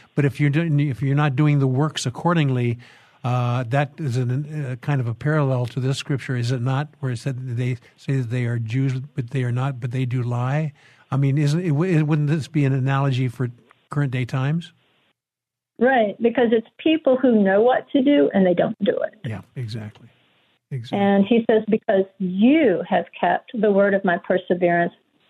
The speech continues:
Speaker 2: I also will keep you from the hour of testing, that hour which is about to come upon the whole world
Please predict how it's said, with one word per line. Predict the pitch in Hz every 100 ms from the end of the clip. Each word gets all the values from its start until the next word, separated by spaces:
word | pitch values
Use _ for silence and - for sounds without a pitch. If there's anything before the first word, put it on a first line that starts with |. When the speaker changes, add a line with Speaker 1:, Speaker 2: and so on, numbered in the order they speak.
| -
Speaker 2:
I | 196 202 -
also | 233 254 262 214
will | 185 185 -
keep | 202 196
you | 202 190
from | 196 190
the | 185
hour | 185 185 180
of | 175
testing, | - - - - - - - _ - _ -
that | 175
hour | 185 185 208
which | 208 208
is | 208
about | 214 190 190
to | 202
come | - 190
upon | 190 190 185
the | 180
whole | - 226 226
world | 180 175 180